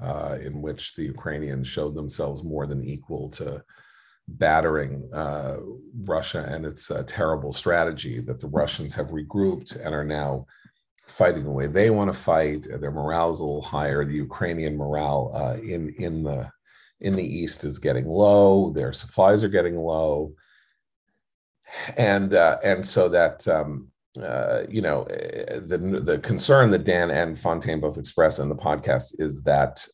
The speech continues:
uh, is, is the question of Western resolve in the face of a grinding long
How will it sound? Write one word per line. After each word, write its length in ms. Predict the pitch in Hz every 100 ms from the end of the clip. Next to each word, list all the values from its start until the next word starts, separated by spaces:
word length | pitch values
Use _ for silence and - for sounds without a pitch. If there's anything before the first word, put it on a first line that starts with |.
| -
uh, 300 | 67 65 62 -
is, 320 | 80 67 - 82
is 160 | 73
the 80 | 69
question 480 | - 78 - 78 69
of 200 | - 71
Western 520 | 78 85 - 73 71
resolve 380 | 71 73 71 69
in 80 | 71
the 80 | 67
face 420 | - 78 69 -
of 80 | 65
a 60 |
grinding 640 | 64 - 69 71 71 73 73
long 600 | 69 78 65 69 64